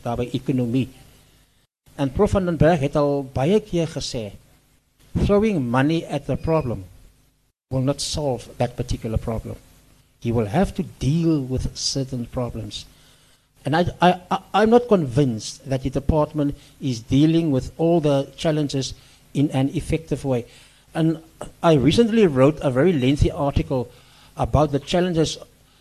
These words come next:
in education in South Africa, and I'm going to, to point down to about ten points. Daar's tien dinge wat ek, wat my, ek myns insiens sien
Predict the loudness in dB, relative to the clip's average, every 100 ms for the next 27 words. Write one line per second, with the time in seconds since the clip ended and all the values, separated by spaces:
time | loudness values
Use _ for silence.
0 | _ -2 2 2 2 -2 -2 0 -2 -2
1 | -4 -2 0 0 0 -6 -8 -6 -6 -2
2 | -2 0 2 2 0 -2 -4 2 2 2
3 | 0 0 -2 -6 -20 -20 -8 2 4 4
4 | 0 0 0 2 2 0 0 0 -2 -2
5 | 2 4 6 4 4 0 -6 -20 -20 _
6 | -2 0 -2 -2 -4 -16 _ _ -4 -2
7 | 0 0 0 0 4 4 4 0 2 0
8 | 0 0 -2